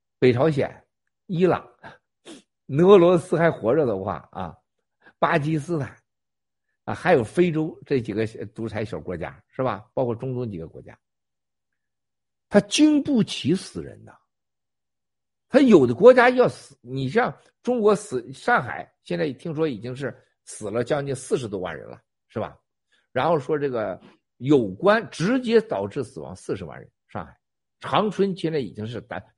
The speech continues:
一个小小的长春已经将近二十五万人。他这个数字就掩盖了他几千万城市。但是你要在新加坡，你死上个十万人，死上一百万人，在新加坡可是大事儿了。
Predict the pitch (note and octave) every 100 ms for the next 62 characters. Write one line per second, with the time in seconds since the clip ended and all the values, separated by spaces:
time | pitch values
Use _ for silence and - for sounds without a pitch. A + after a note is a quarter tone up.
0 | - F3+ E3 - F3+ D3 G2 - C#3+ C3+
1 | D#3 - G2 F#2+ - F3+ G3 G2 - C#3
2 | G#2+ G#2 - - - _ _ _ _ _
3 | _ _ _ _ _ _ _ _ _ _
4 | _ _ _ _ _ _ _ _ _ _
5 | C#4+ C#4+ - A#3+ _ - D4+ D#4 B3 -
6 | F#4+ A#3+ C4 D4+ A3+ A#2+ B2+ B3+ F3+ G3+
7 | - B2+ F3+ G#3 G3 C3 F2 G2 - _
8 | _ _ _ _ _ _ C#4+ C#4+ C#4 G3
9 | A3 B3 - D#4 D#4 C#4 B3 B3 D4 C4+
10 | - _ _ E3 A3 - - C3 F#3 E3+
11 | B2 - - C#3+ G#3 D3+ G#2 G#2+ - _
12 | _ _ _ _ _ _ _ _ - D#3+
13 | E3+ E3 A#3+ A#3+ E3 E3 D3+ G3+ E3 D#3
14 | E3+ - G3+ E3+ D3+ D3+ A#2+ B2+ B2+ C3
15 | B2 F#2 D2+